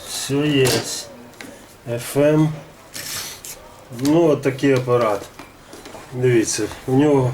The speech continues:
гарний, шикарний ви-, вигляд. Селена, Made in U S S R, а от М П І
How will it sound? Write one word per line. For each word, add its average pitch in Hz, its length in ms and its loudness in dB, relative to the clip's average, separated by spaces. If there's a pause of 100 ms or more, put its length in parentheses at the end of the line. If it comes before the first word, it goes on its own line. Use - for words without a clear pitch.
гарний, 139 420 4
шикарний 127 600 0
ви-, 117 320 0 (500)
вигляд. 107 460 0 (920)
Селена, 151 840 4 (200)
Made 135 300 2
in 120 340 2 (260)
U 120 240 0
S 113 200 -4
S 117 200 -4
R, 160 180 4 (680)
а 120 100 2
от 127 180 4 (220)
М 143 240 4
П 156 220 4
І 131 320 4